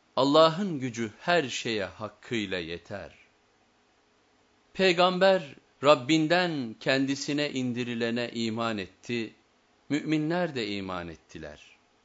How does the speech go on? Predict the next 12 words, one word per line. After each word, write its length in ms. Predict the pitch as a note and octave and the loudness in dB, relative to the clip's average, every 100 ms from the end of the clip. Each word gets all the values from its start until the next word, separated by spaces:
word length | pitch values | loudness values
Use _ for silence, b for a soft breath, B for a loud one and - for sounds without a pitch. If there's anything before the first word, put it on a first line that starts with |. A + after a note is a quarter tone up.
| _ - | _ 0
Her 340 | F3+ F3+ C3 | 4 4 2
biri 380 | C3 B2 B2+ B2+ _ _ _ - | -2 0 -2 -4 _ _ _ 4
Allah'a, 920 | C3 B2 A#2+ A#2 A2+ A2+ A2 G#2+ - _ - | 4 6 4 4 2 -2 0 -2 -12 _ -2
meleklerine, 960 | E3 D#3+ D3+ - C3+ C3 B2 A#2 A2 - _ _ - | 2 2 0 0 0 0 0 0 0 -4 _ _ -8
kitaplarına 1000 | D3+ D#3+ C#3+ - C3+ C3+ C3+ D3 D3+ - b b | -2 2 2 2 0 0 0 -2 -4 -10 b b
ve 160 | C3 C#3 | -2 0
peygamberlerine 1080 | D#3+ D3 C#3+ C#3 C3+ C3 B2+ B2 A#2+ A#2+ A#2 | 2 4 4 4 4 2 2 -2 -2 -4 -4
iman 440 | A#2+ A#2+ A#2+ B2 | -4 -2 -2 -2
ettiler 600 | A2 - - G#2+ G#2+ G#2 F#2+ E2 _ _ _ | -2 -8 -6 -2 0 0 -4 -14 _ _ _
ve 100 | C#3+ | -4
şöyle 520 | D3 - C#3+ C#3 D3 A2+ | -4 -2 -2 0 -2 -6
dediler: 460 | F2 E2+ D#2 C#2+ | -8 -10 -14 -18